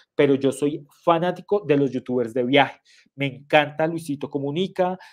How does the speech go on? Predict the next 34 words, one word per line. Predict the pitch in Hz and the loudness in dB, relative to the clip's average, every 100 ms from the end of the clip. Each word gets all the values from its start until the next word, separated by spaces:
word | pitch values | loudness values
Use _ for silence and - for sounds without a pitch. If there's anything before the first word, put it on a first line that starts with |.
| _ | _
me | 135 139 139 131 143 151 | -6 -2 0 -2 -2 -4
encanta, | 127 - 139 135 131 139 139 139 143 147 147 147 147 151 151 | -6 -2 0 0 0 0 2 2 2 2 2 2 0 -2 -4
eh, | 147 135 131 127 127 127 120 117 113 110 _ _ _ _ _ _ - - - | -4 -2 0 0 0 0 -2 -4 -8 -10 _ _ _ _ _ _ -20 -20 -4
Lethal | 139 139 127 | -2 0 -2
Crisis, | - 160 180 175 160 165 165 - | 2 4 4 0 -6 -6 -8 -10
que | 131 | -10
es | 117 | -6
lo | 127 131 | 0 0
en, | 127 127 | 0 -2
en | 127 135 143 | -6 -6 -10
España, | 117 - - 156 160 160 151 | -12 -8 -2 -2 -2 -6 -8
Clavero, | 139 110 123 160 160 156 | -6 -2 2 4 4 0
o | 147 - _ _ | -2 -8 _ _
sea, | - 123 117 - | -4 -4 -4 -12
estos, | 156 123 156 147 - | -12 -8 -6 -6 -8
estos | 143 - 143 | -14 -12 -14
chicos | 170 165 | -14 -16
que | - 170 | -8 -2
viajan | 127 135 - | -2 -4 0
por | 156 151 | 0 2
todo | 139 139 | 2 4
el | 143 | 2
mundo | 160 151 | -4 -4
y | 160 | -4
nos | 156 147 | -4 -8
ayudan | 117 113 135 135 | -8 -6 -4 -4
a, | 156 156 | -6 -8
a | 139 | -12
conocer, | - 135 117 175 185 _ _ _ 117 | -10 -10 -6 -6 -6 _ _ _ -10
bien, | 107 - | -10 -10
esos | 143 127 139 | -10 -10 -8
son | 151 143 | -8 -4
mis | 165 160 | -4 -4
youtubers. | 131 139 131 - | -4 -2 -2 -4